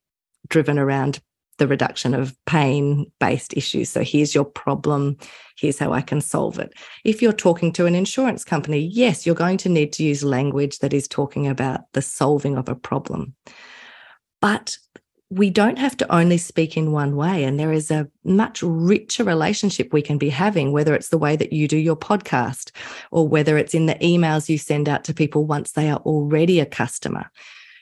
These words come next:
You can then start to have this much broader, more holistic sense of how you serve them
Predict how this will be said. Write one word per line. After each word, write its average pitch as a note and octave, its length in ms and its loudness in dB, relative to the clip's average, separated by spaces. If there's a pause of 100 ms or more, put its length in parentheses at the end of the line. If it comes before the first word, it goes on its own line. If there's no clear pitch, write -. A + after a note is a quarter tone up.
You F#3+ 360 2
can C4+ 220 2
then A#3 160 4
start - 440 -4
to D#3+ 80 -6
have D#3 220 -6
this D#3 240 -8
much G3+ 640 -4
broader, E3 580 0
more D3+ 240 0
holistic D3+ 720 0
sense - 480 -4
of C3+ 240 -2 (840)
how F#3+ 320 2
you A#3+ 240 4
serve E3+ 520 2
them D#3+ 320 0